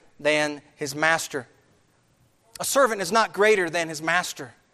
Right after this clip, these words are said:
Can I remind you once again this morning about the one you proclaim allegiance to? Can, can I just point you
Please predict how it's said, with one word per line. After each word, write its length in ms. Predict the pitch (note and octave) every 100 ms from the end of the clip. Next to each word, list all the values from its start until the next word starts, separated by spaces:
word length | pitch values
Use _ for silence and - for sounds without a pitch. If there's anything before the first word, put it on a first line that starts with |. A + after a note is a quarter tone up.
| _ _ _ _ _ _ _ _ _ _ _ -
Can 100 | G3
I 40 |
remind 440 | G3 G3 G#3 A3+ G#3+
you 100 | G#3+
once 220 | G#3 G#3
again 220 | G3+ G3+
this 160 | F#3+ G3
morning 420 | G#3+ G3 D3 A#2 _ _ _
about 220 | E3+ F#3+
the 80 | F#3+
one 420 | F#3+ G#3+ A3+ A3+ - -
you 120 | G#3
proclaim 580 | G#3 F#3+ A3 A3+ A3+ A3 -
allegiance 540 | G#3 G#3 A3 F3+ E3 -
to? 260 | F3+ D3+ - - -
Can, 140 | G#3
can 120 | G3+
I 60 | A3+
just 200 | A3 -
point 340 | A#3 C4 -
you 220 | A#3+ A3+